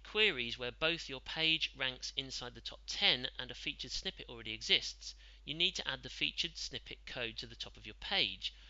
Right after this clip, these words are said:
If a featured snippet isn't present, you should still add the code, because if a snippet gets added by Google at a later date,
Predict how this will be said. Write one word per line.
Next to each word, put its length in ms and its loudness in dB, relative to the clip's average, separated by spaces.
If 140 -12
a 60 -6
featured 400 2
snippet 400 0
isn't 280 -6
present, 440 -2
you 80 -8
should 220 -2
still 400 -2
add 140 -4
the 60 -8
code, 440 -4
because 280 -2
if 80 0
a 80 -2
snippet 480 -4
gets 340 4
added 300 0
by 240 -6
Google 320 -2
at 80 -2
a 40 -2
later 260 -2
date, 400 2